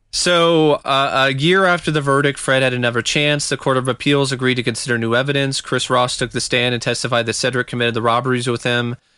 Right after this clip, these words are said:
Ross's uncorroborated testimony failed to persuade the judge, as he was not given a new trial. That stuff pisses me off so much.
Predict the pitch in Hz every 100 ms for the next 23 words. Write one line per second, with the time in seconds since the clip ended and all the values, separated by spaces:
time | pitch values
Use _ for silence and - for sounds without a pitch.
0 | _ _ _ 131 143 151 156 143 135 135
1 | 131 131 131 131 127 120 - 127 - 127
2 | 123 123 120 127 123 120 - 123 120 113
3 | 120 127 135 123 110 117 113 117 123 123
4 | 117 117 113 117 - 113 104 - - -
5 | - 202 294 269 - _ _ _ - -
6 | 202 - 202 202 175 160 160 - 147 135
7 | 131 113 -